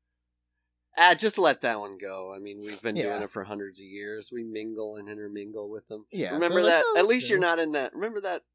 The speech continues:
Speaker 1: child molester town we talked about years ago? They had a documentary on it. Just
Speaker 2: Oh,
Speaker 1: they just
Speaker 2: God,
Speaker 1: sent all
Speaker 2: yeah.
Speaker 1: these child
Speaker 2: To
Speaker 1: molesters
Speaker 2: Florida?
Speaker 1: to a Floridian town.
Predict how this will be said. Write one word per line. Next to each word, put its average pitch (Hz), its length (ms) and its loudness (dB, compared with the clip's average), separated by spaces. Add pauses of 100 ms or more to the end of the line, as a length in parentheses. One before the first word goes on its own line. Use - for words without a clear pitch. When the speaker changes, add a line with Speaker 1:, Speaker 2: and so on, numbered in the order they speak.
(140)
Speaker 1:
child 170 300 -2
molester 170 540 -6 (140)
town 160 500 -6 (580)
we 156 160 -6
talked 151 320 -2
about 151 240 0
years 156 260 -10
ago? 160 340 -8
They 139 120 -6
had 131 100 -4
a 120 60 -10
documentary 131 580 -4
on 143 140 -8
it. 151 120 -12 (560)
Just 135 220 -2
Speaker 2:
Oh, 247 60 2
Speaker 1:
they 156 100 6
just 151 200 2
Speaker 2:
God, 202 60 2
Speaker 1:
sent 147 220 2
all 147 100 4
Speaker 2:
yeah. 110 120 0
Speaker 1:
these - 180 -4 (240)
child 139 320 2
Speaker 2:
To 135 60 -4
Speaker 1:
molesters 139 320 -2
Speaker 2:
Florida? 165 400 2
Speaker 1:
to 127 80 0
a 120 100 -4 (560)
Floridian 147 760 -2
town. 147 440 0